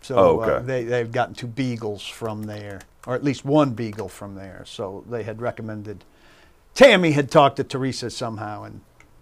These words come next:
Speaker 1: they b-, got on Teresa's radar.
Speaker 2: <laughs> Well, I mean, it, it, they have had success, so you
Speaker 1: They had
Speaker 2: shouldn't have any
Speaker 1: two
Speaker 2: problem.
Speaker 1: great dogs. Three great dogs.
Speaker 2: Um, you, you're okay, Paul, uh, with famous people named Ripley. I mean, there, there are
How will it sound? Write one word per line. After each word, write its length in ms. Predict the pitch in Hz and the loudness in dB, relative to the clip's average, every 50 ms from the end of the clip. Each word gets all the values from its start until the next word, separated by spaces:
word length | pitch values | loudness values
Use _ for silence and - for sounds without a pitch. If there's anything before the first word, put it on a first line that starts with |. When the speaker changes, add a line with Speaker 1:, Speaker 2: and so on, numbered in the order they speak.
| - - _ - | -20 -20 _ -10
Speaker 1:
they 80 | - 123 | -10 -10
b-, 180 | 123 - 131 - 131 113 120 120 - - | -8 -10 -12 -12 -10 -10 -10 -8 0 6
got 240 | 180 165 135 135 | 8 8 8 8
on 160 | 131 123 120 107 | 4 0 -4 -6
Teresa's 480 | - 123 120 117 107 - 113 104 101 | -8 -8 -8 -8 -8 -8 -12 -12 -10
radar. 320 | 110 110 104 104 - - - - - 175 170 | -10 -10 -10 -12 -14 -16 -6 0 2 2 4
Speaker 2:
<laughs> 220 | - - - - - | 4 4 4 4 0
Well, 480 | 151 110 107 135 175 190 - 220 - - - - - - - - | 2 8 8 8 8 8 4 -6 -8 -10 -20 -20 -20 -10 0 4
I 80 | - | 4
mean, 180 | 123 123 123 123 | 6 6 6 8
it, 280 | 123 123 120 117 110 104 - | 8 6 6 4 -2 -2 0
it, 240 | 117 110 - - 110 | 0 0 0 0 4
they 180 | 120 127 151 151 | 6 6 6 6
have 120 | 156 131 | 4 6
had 220 | 139 147 147 131 | 8 8 8 6
success, 520 | - 151 110 - - 143 139 120 - - - | 4 -6 -6 -2 4 6 6 6 6 4 0
so 400 | - - 101 92 92 90 87 85 - - | -4 0 2 2 2 2 0 -4 -4 2
you 60 | 135 | 6
Speaker 1:
They 120 | 151 165 | 8 10
had 160 | 170 165 160 120 | 10 10 8 8
Speaker 2:
shouldn't 80 | 107 | 6
have 80 | 110 175 | 6 8
any 80 | 170 160 156 | 8 8 8
Speaker 1:
two 60 | 147 | 6
Speaker 2:
problem. 200 | - 92 90 160 | 6 6 8 8
Speaker 1:
great 180 | 151 143 135 | 6 6 4
dogs. 340 | 139 123 95 - - - - - - - - - | 0 -4 -4 -6 -10 -20 -20 -20 -20 -20 -8 2
Three 260 | - 165 185 220 226 - | 8 10 10 10 10 8
great 340 | - - - 107 104 98 - | 2 -4 -8 -8 -8 -8 -12
dogs. 140 | - - - _ _ _ _ _ _ _ _ _ _ _ _ _ _ _ _ _ _ _ - | -16 -18 -18 _ _ _ _ _ _ _ _ _ _ _ _ _ _ _ _ _ _ _ 2
Speaker 2:
Um, 500 | 107 107 107 104 104 104 101 98 98 - _ _ _ _ _ _ - | 4 6 8 8 10 8 8 6 2 -6 _ _ _ _ _ _ -10
you, 160 | 127 131 139 - - | -10 -10 -8 -6 -2
you're 160 | 131 196 185 | 2 2 4
okay, 220 | 160 - 160 143 101 | 4 6 6 4 4
Paul, 300 | 82 82 71 64 - - - - | 4 2 0 0 -2 -6 0 4
uh, 200 | 98 92 90 92 | 6 6 6 6
with 220 | 101 107 104 107 - _ - - | 4 0 0 -2 -6 _ -8 -2
famous 300 | - 123 120 117 107 110 | 2 2 4 2 2 0
people 240 | - 117 - 107 | -4 -4 -4 0
named 240 | 98 98 98 92 92 | 2 4 4 4 4
Ripley. 340 | 98 107 104 - - 87 85 | 4 2 2 2 0 2 2
I 40 | 90 | 2
mean, 120 | 98 104 | 2 4
there, 200 | 107 120 117 - - | 4 4 4 2 2
there 240 | - 117 117 117 107 | 4 4 6 8 10
are 400 | 113 117 113 110 107 104 95 | 10 10 12 10 8 6 4